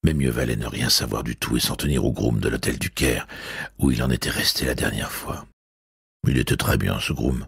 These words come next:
Brun, long cils, et juste pour une ou deux nuits parce qu'il avait chassé les cafards de la salle de bain.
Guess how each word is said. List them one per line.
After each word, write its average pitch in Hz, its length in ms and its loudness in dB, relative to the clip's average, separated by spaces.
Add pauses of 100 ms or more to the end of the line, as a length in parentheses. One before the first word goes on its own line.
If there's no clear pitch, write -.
(420)
Brun, 60 380 2 (140)
long 64 220 4
cils, 71 460 -2 (600)
et 67 100 6
juste - 540 -2
pour 53 360 0
une 69 140 8
ou 76 60 6
deux 58 180 4
nuits 58 340 4
parce - 240 -2
qu'il 64 200 -2
avait 67 200 0 (280)
chassé - 360 2
les 64 120 2
cafards 65 400 0
de 67 60 0
la 60 120 2
salle - 240 0
de - 120 -6
bain. - 200 -10